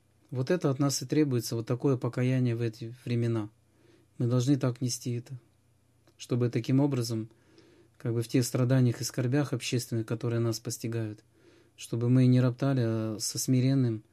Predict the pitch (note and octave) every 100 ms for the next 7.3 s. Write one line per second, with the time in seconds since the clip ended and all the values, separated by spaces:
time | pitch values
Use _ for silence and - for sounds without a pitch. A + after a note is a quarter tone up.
0 | _ _ _ _ - B2 - C3+ B2+ A#2+
1 | A#2 A#2+ - C#3+ C#3+ B2+ A#2 A#2+ A2+ B2
2 | A#2 B2 A#2 A#2 A#2+ A#2 B2 - B2 A#2
3 | B2+ B2+ C#3 A#2+ B2 A#2+ A#2+ A#2+ A#2+ A2+
4 | - B2 A#2 A2+ A#2 - - - A#2 A#2+
5 | A#2 A#2 B2+ A#2 - _ _ - - _
6 | C3+ A#2+ E3 B2 C#3+ C3 A#2+ B2+ A#2 A#2+
7 | A#2 A#2